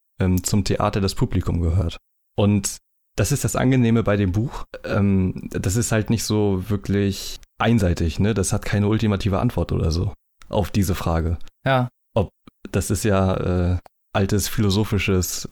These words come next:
Speaker 1: äh, Problem des Ut-, Utilitarismus, heißt es, glaub ich?
Speaker 2: Utilitarismus.
Speaker 1: Utilitarismus.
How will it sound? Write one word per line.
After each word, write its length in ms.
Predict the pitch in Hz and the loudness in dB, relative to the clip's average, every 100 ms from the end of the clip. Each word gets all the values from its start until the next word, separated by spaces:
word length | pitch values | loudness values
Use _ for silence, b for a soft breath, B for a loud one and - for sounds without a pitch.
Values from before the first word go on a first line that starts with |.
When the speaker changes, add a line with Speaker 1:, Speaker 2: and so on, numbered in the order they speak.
| - - | -12 -2
Speaker 1:
äh, 320 | 101 90 90 | 0 2 0
Problem 600 | - 110 - 95 110 113 | 0 -2 2 2 4 2
des 280 | 92 87 - | 2 0 -2
Ut-, 320 | - - - - _ - | -4 -6 -12 -16 _ -2
Utilitarismus, 1040 | - 98 110 101 98 - 98 - - 123 - 127 | 0 0 0 0 0 -2 -4 -2 -2 -2 -2 -2
heißt 160 | 120 | -2
es, 60 | 127 | 0
glaub 100 | 156 | 0
ich? 40 | 123 | 0
Speaker 2:
Utilitarismus. 640 | 123 117 113 113 - 107 - _ | -2 -2 -2 -4 -6 -10 -12 _
Speaker 1:
Utilitarismus. 800 | 95 - 90 87 87 87 - 113 | -4 0 0 0 0 -2 -2 -4